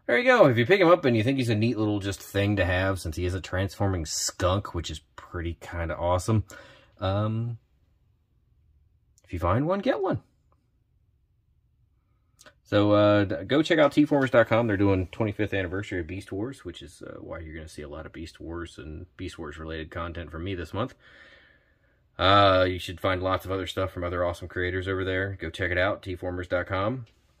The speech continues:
And... Um, yeah,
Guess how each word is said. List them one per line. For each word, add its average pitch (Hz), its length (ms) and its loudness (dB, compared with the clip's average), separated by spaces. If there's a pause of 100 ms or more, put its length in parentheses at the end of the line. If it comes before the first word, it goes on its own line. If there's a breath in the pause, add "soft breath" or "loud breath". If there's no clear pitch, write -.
(720)
And... 92 460 0
Um, 90 680 0 (1900 soft breath)
yeah, 196 180 -2